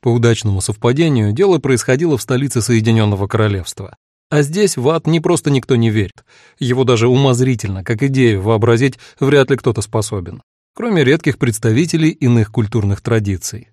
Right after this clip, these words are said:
вроде меня. Но моей способности вообразить что бы то ни было всё-таки недостаточно для его немедленного овеществления.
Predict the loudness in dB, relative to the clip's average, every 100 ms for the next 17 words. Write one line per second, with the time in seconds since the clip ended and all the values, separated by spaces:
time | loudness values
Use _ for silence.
0 | -6 -2 -2 0 0 -2 -6 -16 _ _
1 | _ _ -2 0 2 2 2 0 0 0
2 | 0 2 2 0 0 0 2 2 0 0
3 | -2 -4 -4 -2 0 2 2 0 0 -2
4 | -8 -18 _ -10 -8 -2 0 2 2 2
5 | 0 -2 -2 0 0 0 2 2 2 2
6 | 0 0 0 -2 0 0 0 -4 -4 -4
7 | -4 -8 -14